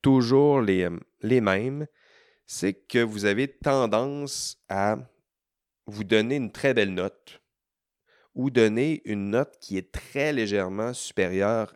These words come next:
à la moyenne. Donc, c'est plus ça qui est intéressant comme résultat, c'est que vous vous pensez, autrement dit,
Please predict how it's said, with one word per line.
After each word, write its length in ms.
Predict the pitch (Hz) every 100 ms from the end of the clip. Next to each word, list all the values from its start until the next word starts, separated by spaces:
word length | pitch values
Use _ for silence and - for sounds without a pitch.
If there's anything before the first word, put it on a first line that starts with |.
| _ -
à 80 |
la 140 | 101 98
moyenne. 440 | 95 90 85 73 - _ _ _ _ _ -
Donc, 180 | 92 -
c'est 220 | - 110
plus 180 | - 151
ça 300 | - - 156
qui 120 | 120
est 120 | 101
intéressant 520 | 104 98 85 90 117
comme 200 | 127 98
résultat, 560 | 90 87 85 - 120 156
c'est 260 | - 120 110
que 60 |
vous 220 | 113 120
vous 40 | 120
pensez, 420 | 147 131 113 147
autrement 440 | 165 - 101 98
dit, 240 | 95 120